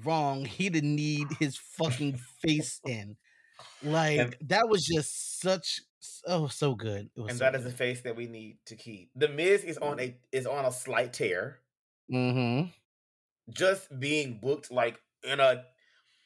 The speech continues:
Speaker 2: he was already an amazing heel despite what he was being given, but now he's an amazing heel that's being, is just being given things that are substantive. Um, K O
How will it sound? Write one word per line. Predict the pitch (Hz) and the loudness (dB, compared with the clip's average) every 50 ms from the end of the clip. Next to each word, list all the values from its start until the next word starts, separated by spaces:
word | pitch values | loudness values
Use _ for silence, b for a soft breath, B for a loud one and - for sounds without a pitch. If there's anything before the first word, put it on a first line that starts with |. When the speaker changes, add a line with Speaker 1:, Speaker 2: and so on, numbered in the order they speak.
| _ _ _ _ _ _ _ _ _ _ _ _ _ _ _ - - | _ _ _ _ _ _ _ _ _ _ _ _ _ _ _ -10 -6
Speaker 2:
he | 160 | -4
was | 180 151 - | -2 0 4
already | 180 202 226 226 220 202 208 185 | 6 6 8 8 6 6 6 6
an | 160 151 | 4 6
amazing | 147 131 123 123 135 147 156 151 127 135 139 | 4 4 4 4 4 6 4 4 2 -4 -6
heel | 127 123 131 143 143 135 | -6 -4 0 2 2 2
despite | 120 127 123 - - 143 139 120 120 | 2 0 -4 0 4 4 4 4 4
what | 127 127 | -2 -6
he | 117 120 127 | -4 -4 -4
was | 117 117 98 | -4 -6 -6
being | 90 107 120 113 107 98 92 | -6 -6 -6 -6 -6 -8 -8
given, | - 127 123 117 113 | -4 -4 -4 -4 -4
but | 107 107 107 | -4 -4 0
now | 127 127 131 | 0 2 2
he's | 143 131 | 2 0
an | 127 131 120 | 0 0 0
amazing | 107 104 113 120 123 120 120 113 | 0 2 2 0 0 0 -2 -4
heel | 113 117 | -2 -2
that's | 113 107 104 | -2 -2 -2
being, | - 107 101 98 95 - - | -4 -6 -6 -8 -8 -10 -10
is | 113 104 95 | -8 -4 -2
just | 117 110 95 98 | -2 -2 -2 -2
being | 120 113 107 101 92 | -4 -4 -4 -6 -6
given | 92 123 117 104 113 110 104 98 - b b b b b b | -4 -2 -2 -2 -4 -6 -8 -10 -14 b b b b b b
things | 110 113 110 104 | -2 -2 -2 -2
that | 104 107 101 | 0 0 0
are | 101 | 0
substantive. | 92 - - 80 - - 101 104 117 123 - 80 71 62 - - - _ _ _ _ b b b b b b b b b b b b - | 0 -2 -8 -12 -4 0 0 0 0 0 -4 -8 -8 -8 -10 -16 -20 _ _ _ _ b b b b b b b b b b b b -2
Um, | 101 104 101 98 98 95 92 85 82 80 78 80 - _ _ _ _ _ _ _ _ _ _ _ _ _ _ _ _ _ _ _ _ _ _ _ _ - | 0 0 2 2 0 -2 -2 -6 -8 -14 -16 -18 -20 _ _ _ _ _ _ _ _ _ _ _ _ _ _ _ _ _ _ _ _ _ _ _ _ -14
K | - - 175 208 254 254 190 | 0 4 6 8 8 8 6
O | 170 160 156 147 143 139 135 131 123 | 6 6 6 6 4 2 0 -2 -6